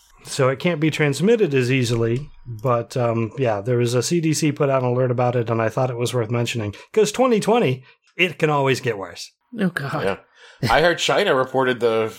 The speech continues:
Speaker 3: first person to re-get covid.
Speaker 1: Yes.
Speaker 2: Yeah, they have documented cases now of people being reinfected.
Speaker 1: Now, in theory, well, not in theory, but they said that, uh, he was asymptomatic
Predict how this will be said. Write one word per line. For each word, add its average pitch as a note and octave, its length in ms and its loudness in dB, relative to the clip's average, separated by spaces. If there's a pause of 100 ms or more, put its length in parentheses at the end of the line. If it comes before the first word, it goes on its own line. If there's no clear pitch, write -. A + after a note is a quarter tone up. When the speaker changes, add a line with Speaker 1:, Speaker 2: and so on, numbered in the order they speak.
(120)
Speaker 3:
first C3+ 300 -2
person C3 360 -2
to G#2+ 520 -2
re-get B2+ 600 -2
covid. D#2 440 -4 (240)
Speaker 1:
Yes. F#2+ 340 -8 (380)
Speaker 2:
Yeah, D3+ 180 0
they E3 140 0
have E3+ 180 -4
documented D3 480 -2
cases C#3 340 -2
now A#2 140 -2
of A#2+ 100 -4
people B2+ 360 -4
being C3 240 -4
reinfected. B2+ 580 -4 (340)
Speaker 1:
Now, C#3 240 -2
in D#3+ 200 2
theory, A#3 440 2
well, D3 180 2
not F3 200 2
in B2 140 0
theory, A2 280 0
but B2+ 160 -2
they D#3 140 2
said F#3+ 240 0
that, D#3+ 220 0
uh, C#3 180 0
he F3 160 0
was D#3 180 2
asymptomatic C#3+ 840 0